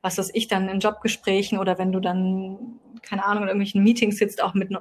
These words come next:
Personen von außerhalb, hast du viel mehr mit Vorurteilen oder Rassismen zu kämpfen als eine Person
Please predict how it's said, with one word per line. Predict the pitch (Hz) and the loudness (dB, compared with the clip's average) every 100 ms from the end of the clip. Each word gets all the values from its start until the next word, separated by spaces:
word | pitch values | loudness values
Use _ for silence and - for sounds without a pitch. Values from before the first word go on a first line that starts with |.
| - | -4
Personen | 196 202 214 | -2 2 0
von | 214 | -2
außerhalb, | 185 226 233 190 190 - - - - - - | 0 0 0 -2 -2 -4 -14 -18 -18 -20 -4
hast | 202 202 | -4 -2
du | 208 | -6
viel | - 233 262 | 2 6 8
mehr | 247 214 202 226 220 | 8 6 4 4 2
mit | 202 | 0
Vorurteilen | - 220 202 202 - 196 202 | -4 0 0 -2 -4 -4 -4
oder | 196 185 | -6 -6
Rassismen | 190 226 220 202 | -6 -8 -4 -4
zu | 202 | -4
kämpfen | 202 190 202 190 | -10 -10 -10 -10
als | 165 190 202 | -8 -8 -8
eine | 202 | -10
Person | 190 190 196 196 196 196 | -8 -6 -6 -6 -6 -8